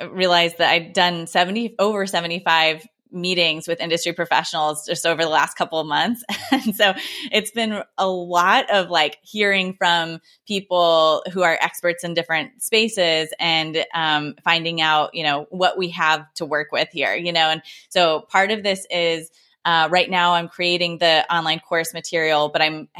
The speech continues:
getting people within the industry to, um, donate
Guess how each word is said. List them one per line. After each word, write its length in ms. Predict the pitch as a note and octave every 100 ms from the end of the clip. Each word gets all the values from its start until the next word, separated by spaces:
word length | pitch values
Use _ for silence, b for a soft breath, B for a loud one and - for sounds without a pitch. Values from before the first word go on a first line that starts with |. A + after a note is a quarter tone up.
| - F#3+
getting 440 | G3+ A3+ A#3 G3
people 440 | F3 G3+ G3 E3+ E3
within 280 | D#3+ E3 E3+
the 140 | F3
industry 520 | F3+ F#3 - G#3+ A3 A3
to, 260 | F#3 E3 D#3+ B B B F3
um, 420 | E3 D#3 D3+ D3+
donate 420 | F3 E3+ E3 D#3+